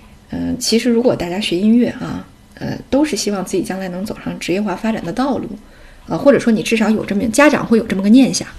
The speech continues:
那么你就考虑，她说一个乐团啊，需求哪个岗位最多？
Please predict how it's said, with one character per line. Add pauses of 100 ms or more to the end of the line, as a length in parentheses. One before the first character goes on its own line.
(380)
那
么
你
就
考
虑， (300)
她
说
一
个 (960)
乐
团 (380)
啊， (340)
需
求
哪
个
岗
位
最
多？